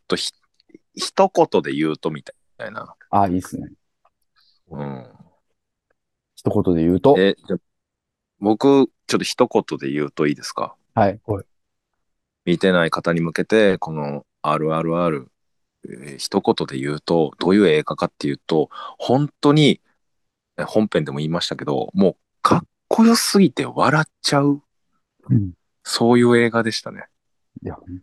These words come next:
Speaker 1: かっこよすぎて笑っちゃうし、かっこよすぎて号泣したし。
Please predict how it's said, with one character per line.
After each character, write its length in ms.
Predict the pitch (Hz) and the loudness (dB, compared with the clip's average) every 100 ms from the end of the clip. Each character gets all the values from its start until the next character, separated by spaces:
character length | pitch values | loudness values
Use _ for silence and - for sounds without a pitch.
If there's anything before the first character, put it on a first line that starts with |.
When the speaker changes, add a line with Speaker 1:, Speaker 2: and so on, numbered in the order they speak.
| - | -4
Speaker 1:
か 140 | 135 | -2
っ 80 | 82 - | -2 0
こ 80 | 170 | 0
よ 60 | |
す 240 | 175 - 170 | 0 2 4
ぎ 120 | 156 | 4
て 140 | - | 2
笑 220 | 98 107 117 | 2 2 -2
っ 40 | - | -4
ち 120 | - | -2
ゃ 60 | |
う 80 | 131 | 0
し、 380 | 127 - 95 76 _ - | 0 0 0 0 _ 0
か 140 | 156 | 0
っ 80 | 156 _ | 0 _
こ 140 | - 208 | -2 0
よ 120 | 220 | 0
す 200 | - 226 | 0 0
ぎ 140 | 196 | 2
て 180 | - 87 - _ _ _ | 0 -2 -4 _ _ _
号 200 | 113 113 | 2 2
泣 300 | 120 - 113 | 2 -2 -2
し 80 | - | -2
た 100 | 117 | -6
し。 320 | - 73 - | -6 -14 -14